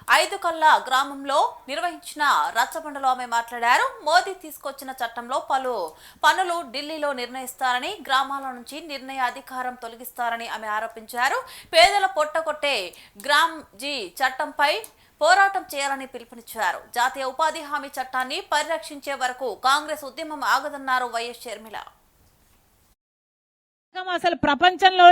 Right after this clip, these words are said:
Speaker 2: ఎక్కడా లేదు. ఒక భారతదేశంలో కాంగ్రెస్ పార్టీ మాత్రమే అమలు చేసిన పథకం ఉపాధి హామీ పథకం. దేశ విదేశాల నుంచి ఎంతో మంది యూనివర్సిటీల నుంచి వచ్చి రీసెర్చ్లు చేసి మరీ పేపర్లు రాశారు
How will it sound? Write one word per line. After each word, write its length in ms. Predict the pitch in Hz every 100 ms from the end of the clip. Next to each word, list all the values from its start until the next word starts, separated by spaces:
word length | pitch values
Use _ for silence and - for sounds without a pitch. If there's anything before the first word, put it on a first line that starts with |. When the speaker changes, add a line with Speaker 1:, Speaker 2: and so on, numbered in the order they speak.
| 320
Speaker 2:
ఎక్కడా 280 | 277 359 381 370
లేదు. 180 | 285 202 _ _ _ _ _ _ _ -
ఒక 140 | 269 233
భారతదేశంలో 720 | 262 339 359 339 339 330 320 349
కాంగ్రెస్ 360 | 311 311 349 339
పార్టీ 240 | 320 320 320 277
మాత్రమే 360 | 277 339 339 320
అమలు 220 | 294 330 311
చేసిన 260 | 302 302 277
పథకం 300 | 254 262 330 359
ఉపాధి 300 | 311 311 311 294
హామీ 220 | 277 269
పథకం. 300 | 233 220 202 - - - - - - 160
దేశ 200 | 285 359 381 330
విదేశాల 500 | 320 359 359 339 330 320
నుంచి 220 | 320 339 285
ఎంతో 200 | 277 349 370 359
మంది 180 | 302 262
యూనివర్సిటీల 760 | 269 320 349 349 302 330 320 302
నుంచి 240 | 294 302 330
వచ్చి 220 | 277 - 339 269
రీసెర్చ్లు 580 | 233 359 349 370 349 320
చేసి 260 | 320 330 302
మరీ 160 | 294 320 -
పేపర్లు 400 | 294 294 320 302
రాశారు 400 | 269 262 277 269